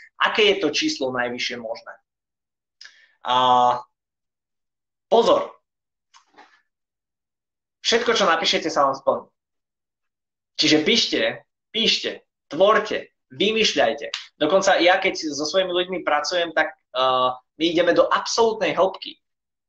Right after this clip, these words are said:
My napíšeme, „Dobre, čo chceš? Chceš dom, byt? Kde chceš ten dom? OK, chceš ho, ja neviem, v Košiciach. Kde v Košiciach konkrétne? Aké sídlisko? Aké miesto?“ Mne sa vysníval presne ten dom, ktorý som si vysníval,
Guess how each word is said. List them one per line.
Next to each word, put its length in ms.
My 80
napíšeme, 400
„Dobre, 240
čo 160
chceš? 240
Chceš 240
dom, 320
byt? 240
Kde 160
chceš 240
ten 240
dom? 180
OK, 480
chceš 240
ho, 80
ja 100
neviem, 220
v 80
Košiciach. 500
Kde 220
v 20
Košiciach 460
konkrétne? 500
Aké 240
sídlisko? 600
Aké 260
miesto?“ 460
Mne 160
sa 320
vysníval 800
presne 640
ten 320
dom, 260
ktorý 240
som 160
si 160
vysníval, 800